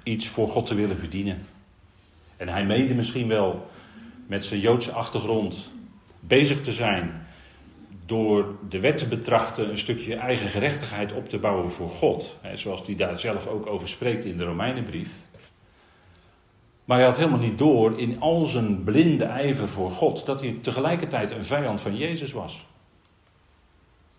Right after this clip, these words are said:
Want dat is wat de Heer ook tegen hem zei. "Waarom vervolg jij mij, Saulus?" En dat is Jezus die hem, die hem ontmoet op weg naar Damascus. En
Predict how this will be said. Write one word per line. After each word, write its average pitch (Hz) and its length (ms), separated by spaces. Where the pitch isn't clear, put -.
Want 98 160
dat 139 160
is 110 80
wat 92 160
de 90 60
Heer 98 200
ook - 140
tegen 92 260
hem 87 120
zei. 117 320
"Waarom 101 420
vervolg 107 440
jij 98 260
mij, 160 560
Saulus?" - 720
En 151 120
dat 110 80
is 80 60
Jezus 127 420
die 101 140
hem, 101 220
die 101 160
hem 101 100
ontmoet 123 280
op 104 120
weg 110 160
naar 92 140
Damascus. - 540
En 113 440